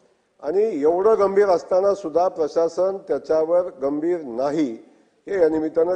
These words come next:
खेदानं मला सांगायला लागतं. वास्तविक आता एवढं सगळं झाल्यानंतर सुद्धा आता सांगण्यात आलं की संबंधित जे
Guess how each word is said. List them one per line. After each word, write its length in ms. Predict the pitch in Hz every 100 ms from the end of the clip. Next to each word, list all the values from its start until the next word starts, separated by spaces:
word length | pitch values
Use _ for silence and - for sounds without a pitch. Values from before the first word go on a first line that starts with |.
| -
खेदानं 360 | 131 139 151
मला 200 | 143 135
सांगायला 360 | 123 107 107 104
लागतं. 260 | 90 - _ _ _ _ _ _ _ _
वास्तविक 380 | 123 151 208 214
आता 400 | 170 175 - 220
एवढं 300 | 202 185 214
सगळं 260 | 196 202 214
झाल्यानंतर 600 | 170 180 208 202 208 220
सुद्धा 280 | - 131 98 - _ _ _ _ _ _ _ _ _ _ _ -
आता 300 | 139 - 208
सांगण्यात 520 | 208 175 190 196 202
आलं 220 | 190 202
की 200 | 202 226
संबंधित 800 | 220 180 170 190 196 214 208 -
जे 300 | 190 208 208